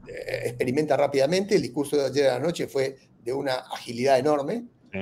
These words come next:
Speaker 1: y,
Speaker 2: Ujú.
Speaker 1: y, y con mucho reflejo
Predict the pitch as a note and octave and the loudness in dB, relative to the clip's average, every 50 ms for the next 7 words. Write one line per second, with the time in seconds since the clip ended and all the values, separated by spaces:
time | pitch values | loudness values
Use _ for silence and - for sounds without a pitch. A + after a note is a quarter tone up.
0 | G#3+ - B2+ B2 B2 B2 A#2 - - G#2+ - - - - B2 A#2+ A#2+ A#2+ - - | -6 -2 -2 -2 0 0 -2 -2 -4 -4 -8 -10 -10 -6 -4 -2 -2 -4 -4 -6
1 | B2 B2 A#2+ A#2 B2+ B2+ - - - - - B2+ C3 D3+ F#3 F3+ F#3 D#3+ D#3+ E3 | -6 -6 -6 -8 -8 -10 -10 -10 -10 -6 -4 -2 2 2 4 6 6 6 6 4
2 | - F3+ F3 E3+ F3 - F#3+ A3 A3 - | 4 4 4 4 6 4 4 4 4 -2